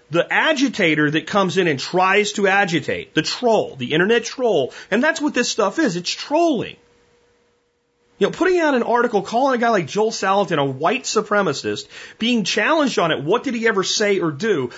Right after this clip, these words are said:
Well, it doesn't matter. There's peer-reviewed science books that say the behavior he's ex-,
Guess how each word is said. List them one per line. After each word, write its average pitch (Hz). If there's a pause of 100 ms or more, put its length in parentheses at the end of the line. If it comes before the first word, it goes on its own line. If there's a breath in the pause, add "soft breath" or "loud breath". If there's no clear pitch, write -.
(120 loud breath)
Well, 220
it -
doesn't 214
matter. 202
There's 143
peer-reviewed 185
science 180
books 127
that -
say 160
the 147
behavior 180
he's 135
ex-, 127